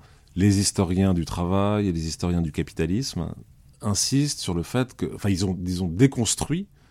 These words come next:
cette représentation totalement, euh, idéologique qui voudrait que la modernité capitalistique, la modernité industrielle est reposée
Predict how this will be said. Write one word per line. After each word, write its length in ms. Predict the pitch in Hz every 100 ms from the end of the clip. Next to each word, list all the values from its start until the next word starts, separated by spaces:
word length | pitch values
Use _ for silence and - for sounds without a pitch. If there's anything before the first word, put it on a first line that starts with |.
| _ -
cette 260 | - - -
représentation 960 | - 95 104 101 101 92 - 98 78 - - - - - -
totalement, 640 | 117 113 104 107 104 92
euh, 400 | 85 80 78 78 76
idéologique 840 | 90 87 85 87 98 151 147 -
qui 100 | -
voudrait 340 | 78 87 98 131
que 340 | - 95 113 - - -
la 140 | 87 101
modernité 640 | 101 104 98 90 - 95
capitalistique, 840 | 95 80 - 87 80 - - 135 110
la 60 |
modernité 440 | 95 90 92 87 92
industrielle 680 | 85 78 - 92 107 135 127 - - - -
est 60 | 104
reposée 720 | 95 113 113 113 98 95